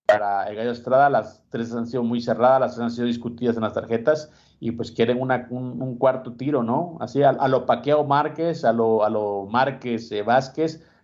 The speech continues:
Chocolatito y Estrada, creo que son la rivalidad más enconada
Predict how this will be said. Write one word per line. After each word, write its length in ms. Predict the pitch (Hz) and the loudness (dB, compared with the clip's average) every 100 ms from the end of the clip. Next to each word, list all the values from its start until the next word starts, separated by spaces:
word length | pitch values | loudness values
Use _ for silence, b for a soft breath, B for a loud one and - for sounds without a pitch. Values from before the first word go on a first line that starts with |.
| _ | _
Chocolatito 880 | 127 117 110 104 123 123 127 127 120 | -4 0 0 0 -2 -6 -2 0 0
y 320 | 120 110 101 | -2 -4 -2
Estrada, 440 | 95 110 120 127 | 0 4 4 4
creo 200 | 123 120 | 0 -4
que 80 | 113 | -4
son 140 | 117 | 0
la 80 | 120 | 0
rivalidad 420 | 117 101 98 110 | 2 0 2 2
más 240 | 110 113 123 | 2 -2 -2
enconada 800 | 117 117 107 101 107 123 139 | -4 -2 -4 -2 2 2 0